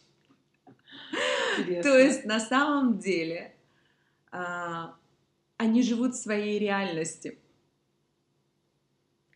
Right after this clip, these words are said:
Speaker 2: И
Speaker 1: Вау.
Speaker 2: в какой-то момент это ловушка, которую им необходимо,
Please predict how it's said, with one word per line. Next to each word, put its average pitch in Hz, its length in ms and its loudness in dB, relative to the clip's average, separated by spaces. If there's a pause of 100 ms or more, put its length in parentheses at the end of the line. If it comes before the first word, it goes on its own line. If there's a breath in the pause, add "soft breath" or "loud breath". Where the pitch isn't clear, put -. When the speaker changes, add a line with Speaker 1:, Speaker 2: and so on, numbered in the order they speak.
(240)
Speaker 2:
И 214 320 2
Speaker 1:
Вау. 160 140 -2
Speaker 2:
в - 40 -14
какой-то 247 560 0
момент 233 680 2
это 240 340 2
ловушка, 220 920 -2
которую 214 580 -2
им 269 300 6
необходимо, 214 1080 -2